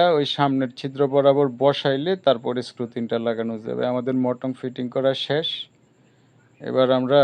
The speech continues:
এটার কেবল দুইটা, মোটরের কেবল দুইটা সার্কিটে জ্বালাই করে নিব। জ্বালাই করে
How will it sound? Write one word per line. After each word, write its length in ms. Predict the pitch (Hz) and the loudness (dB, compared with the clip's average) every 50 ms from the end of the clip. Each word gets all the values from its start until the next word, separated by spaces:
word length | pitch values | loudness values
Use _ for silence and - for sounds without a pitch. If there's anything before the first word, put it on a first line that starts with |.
| 127 131 135 131 | 6 6 4 2
এটার 500 | 123 123 - - 139 131 123 127 131 - - - - - _ _ _ _ _ _ _ _ _ _ _ _ _ _ - - _ | 0 -2 -2 0 0 2 2 2 0 -2 -4 -8 -16 -20 _ _ _ _ _ _ _ _ _ _ _ _ _ _ -20 -10 _
কেবল 420 | - 135 131 127 127 135 131 131 | 2 4 4 4 4 4 2 2
দুইটা, 260 | 127 143 143 - 165 | 0 0 2 4 4
মোটরের 400 | 156 139 131 120 131 131 135 139 | 4 4 2 2 0 0 0 -2
কেবল 400 | 131 - 135 131 131 131 131 131 | -4 -2 -2 0 0 0 -2 -2
দুইটা 300 | 127 143 139 139 170 175 | -2 -2 -2 0 0 -2
সার্কিটে 500 | 156 - - 123 120 127 127 120 131 131 | 0 0 -2 -4 -2 -4 -6 -6 -4 -2
জ্বালাই 320 | 117 120 120 117 120 120 117 | 0 2 2 2 2 0 -2
করে 260 | - - 131 131 131 | -2 -4 -2 -2 -2
নিব। 280 | 131 135 143 151 165 156 | -2 -2 -2 0 -2 0
জ্বালাই 380 | 135 127 120 120 123 120 120 | 2 2 2 2 2 0 -2
করে 280 | 123 - 135 127 123 | -2 -4 -6 -6 -6